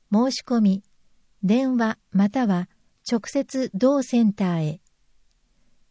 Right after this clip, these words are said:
なお、測定結果を評価シートにしてお渡しします。開始後の途中参加はできません。動きやすい服装で、室内用の運動靴、飲み物を持参してください。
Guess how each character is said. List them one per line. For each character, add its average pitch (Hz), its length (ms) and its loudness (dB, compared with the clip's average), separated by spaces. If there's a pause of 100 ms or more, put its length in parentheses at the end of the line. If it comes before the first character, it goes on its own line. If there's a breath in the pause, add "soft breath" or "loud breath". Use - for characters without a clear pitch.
な 214 240 2
お、 196 100 -4 (280)
測 - 320 -6
定 294 200 -2
結 - 260 -4
果 214 200 0
を 180 80 0
評 254 300 0
価 285 120 -4
シ 285 240 -4
ー - 40 -6
ト 214 140 0
に 175 160 2
し - 120 -12
て 208 220 -2
お 180 80 -4
渡 190 260 0
し 202 160 -4
し - 140 -4
ま 175 160 0
す。 - 180 -12 (1000)
開 240 240 0
始 262 180 -4
後 254 140 2
の 208 180 4
途 190 180 -2
中 262 240 0
参 254 280 -2
加 208 100 0
は 170 140 0
で 170 100 -2
き - 140 0
ま 214 120 4
せ 202 220 0
ん。 185 100 -4 (880)
動 226 280 6
き - 160 -4
や 294 100 0
す - 160 -6
い 285 100 0
服 - 240 -2
装 214 300 0
で、 196 220 0 (400)
室 - 240 -4
内 262 280 2
用 254 200 2
の 226 180 4
運 247 220 2
動 269 200 2
靴、 190 420 0 (300)
飲 202 140 6
み 285 140 0
物 247 320 2
を 175 160 -6
持 170 140 -6
参 214 280 4
し - 80 -6
て 214 100 -4
く 196 120 -4
だ 185 100 0
さ 185 200 -2
い。 170 120 -4